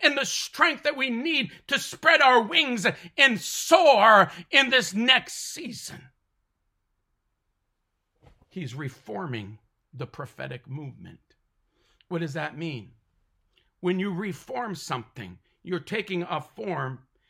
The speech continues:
and you're making it better. When you reform someone or something,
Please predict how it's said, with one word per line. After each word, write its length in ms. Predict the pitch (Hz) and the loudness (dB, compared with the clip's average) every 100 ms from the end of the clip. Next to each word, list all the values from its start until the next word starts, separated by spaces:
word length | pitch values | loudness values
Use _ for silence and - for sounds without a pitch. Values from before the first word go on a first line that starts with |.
| _ _ _ _ - | _ _ _ _ -6
and 180 | 180 180 | -2 0
you're 220 | 190 170 | 0 0
making 520 | 165 196 175 175 156 | 0 -2 -2 -4 -4
it 260 | 156 151 113 | -6 -10 -8
better. 400 | 147 123 85 69 _ _ _ _ _ _ _ _ _ _ | -8 -8 -12 -20 _ _ _ _ _ _ _ _ _ _
When 200 | - 190 | -4 -2
you 100 | 196 | -2
reform 440 | 196 190 208 220 175 | -4 -6 -6 -6 -6
someone 560 | - 233 180 180 180 180 | -10 -10 -8 -6 -8 -8
or 100 | 156 | -12
something, 800 | - 196 160 151 - 175 120 | -8 -8 -8 -10 -10 -10 -10